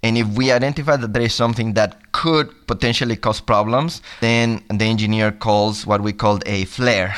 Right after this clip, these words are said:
<laughs> And then when you call a flare, it's basically pager duty,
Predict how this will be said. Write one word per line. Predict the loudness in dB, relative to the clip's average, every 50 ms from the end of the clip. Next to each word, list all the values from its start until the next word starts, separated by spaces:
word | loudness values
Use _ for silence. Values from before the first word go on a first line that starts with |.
| -6 -6
<laughs> | -6 -6 -6 -8 -16 -18 -16 -18 -18 -18 -8 -2
And | 0 2 2
then | 2 2 0 0
when | -2 0 0 2 2 2 0
you | 0 0
call | 0 0 0 0
a | 0
flare, | 0 2 2 2 2
it's | 2 0
basically | -2 -4 -4 -4 -4 -6 -6 -6
pager | -2 0 0 0 2 2 0 -2 0
duty, | 0 0 0 0 0 0 -2 -2 -4